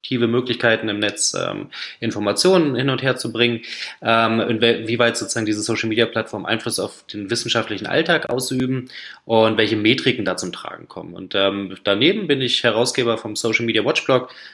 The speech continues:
ähm, ein Blog, das sich, ähm, kritisch mit, äh, Social-Media-Plattformen auseinandersetzt und sich die Frage stellt, welchen Einfluss sozusagen Social-Media-Plattformen auf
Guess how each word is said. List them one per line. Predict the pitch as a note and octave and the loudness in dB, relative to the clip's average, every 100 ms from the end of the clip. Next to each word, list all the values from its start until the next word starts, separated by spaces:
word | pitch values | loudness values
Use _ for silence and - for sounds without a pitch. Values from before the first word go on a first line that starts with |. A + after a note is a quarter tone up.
| _ - | _ -2
ähm, | A2 G#2+ G#2+ | 0 0 -2
ein | E2+ G#2 G#2 G2+ | 0 2 2 -2
Blog, | A2 G#2 - | 0 0 2
das | G#2+ | -2
sich, | - G2+ - G2+ | 0 -2 -2 -2
ähm, | G2 G2 G2 F#2 _ | -2 -2 -6 -10 _
kritisch | - F3 C#3 - - | -2 0 2 0 -2
mit, | A#2 - - | -2 -2 -2
äh, | G#2+ | -4
Social-Media-Plattformen | G#2+ - A2 A#2+ C3 B2 - A#2+ - A2+ | -4 -2 0 0 2 0 0 -2 0 0
auseinandersetzt | G#2+ A2 A2 G#2+ G2 G#2 - | 2 0 2 2 2 0 -2
und | G2 F#2+ - - - | -6 -8 -12 -16 -6
sich | A2 | -2
die | G#2+ | -2
Frage | - G2 F#2+ | 0 0 0
stellt, | - F#2+ F#2+ | 0 -2 0
welchen | F#2 G2 | -4 -4
Einfluss | - G2 G2 - G2+ F#2+ | -2 0 -2 -4 -4 -2
sozusagen | F#2 - F#2+ F#2 | -4 -6 -6 -4
Social-Media-Plattformen | G2+ F#2+ G2 G2 G2+ F#2+ G2 - G2 F#2+ | -2 -2 -2 0 0 0 -2 -4 -4 -4
auf | F2+ | -6